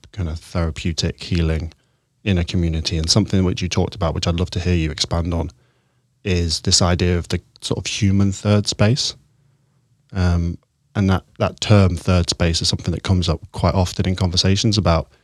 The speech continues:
creative clusters, where oftentimes in quote unquote placemaking, um, shared spaces are created, but they are by nature often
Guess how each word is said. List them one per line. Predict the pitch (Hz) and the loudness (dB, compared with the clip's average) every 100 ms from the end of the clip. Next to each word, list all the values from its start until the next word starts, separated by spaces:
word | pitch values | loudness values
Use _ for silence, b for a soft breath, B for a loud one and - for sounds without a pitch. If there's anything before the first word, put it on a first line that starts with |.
| _ _ _ | _ _ _
creative | - 90 - - | -8 -4 -4 -6
clusters, | - 87 - 117 - b b b b b _ | -6 -4 0 0 -2 b b b b b _
where | 98 80 78 80 80 - _ _ _ _ _ - - | -2 2 2 0 -2 -8 _ _ _ _ _ -20 -4
oftentimes | 95 82 85 78 82 87 | -2 0 -2 0 0 0
in | 85 85 80 - _ _ _ | -2 -4 -6 -12 _ _ _
quote | - 80 73 | -4 -2 -2
unquote | 85 - 82 - | -4 -4 -4 -4
placemaking, | - 87 85 85 80 - 85 82 - _ _ - | -4 -4 -2 -4 -4 -4 -6 -8 -14 _ _ -20
um, | 90 85 80 80 - _ _ _ _ _ - - _ _ | -14 -10 -8 -10 -16 _ _ _ _ _ -14 -14 _ _
shared | - 104 85 | 0 4 4
spaces | - 90 85 92 | 4 0 2 0
are | 85 82 | 0 -2
created, | - 82 90 - | 0 0 0 0
but | 175 95 | 0 0
they | 90 87 | 0 0
are | 85 | 0
by | 85 87 | 0 0
nature | 82 78 90 | -2 -2 -2
often | 82 - 92 82 82 | -4 -4 -4 -4 -8